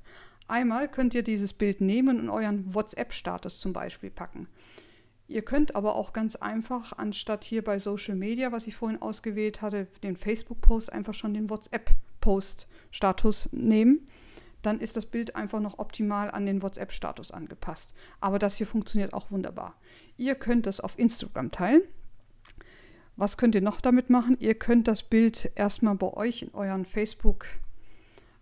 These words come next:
ähm, Status reinpacken und ihr könnt es natürlich auch in Facebook-Gruppen teilen. So, also ihr ladet euch das jetzt hier einfach runter. Hier würde ich euch empfehlen, einfach,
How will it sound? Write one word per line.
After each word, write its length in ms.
ähm, 460
Status 560
reinpacken 600
und 240
ihr 140
könnt 300
es 140
natürlich 800
auch 220
in 160
Facebook-Gruppen 920
teilen. 360
So, 320
also 260
ihr 120
ladet 400
euch 460
das 220
jetzt 160
hier 120
einfach 340
runter. 340
Hier 260
würde 180
ich 140
euch 200
empfehlen, 540
einfach, 720